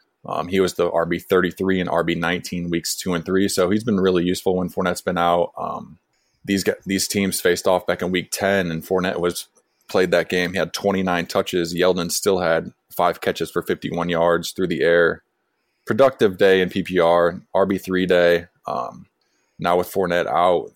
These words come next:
just, I think he's a threat for fifteen to eighteen touches here.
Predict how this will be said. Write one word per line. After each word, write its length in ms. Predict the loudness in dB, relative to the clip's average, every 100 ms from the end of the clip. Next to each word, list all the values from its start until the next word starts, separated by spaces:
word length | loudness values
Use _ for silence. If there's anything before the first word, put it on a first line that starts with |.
| -10
just, 400 | -6 -4 -4 -6 -12 -16 -16 -12 -6
I 40 |
think 160 | -2 -2
he's 300 | -2 -4 -6 -6
a 40 | -6
threat 300 | -2 -2 -2
for 100 | -4
fifteen 360 | -4 -4 -6
to 60 | -4
eighteen 360 | -6 -6 -10 -6
touches 400 | -6 -4 -6 -2
here. 340 | 0 -2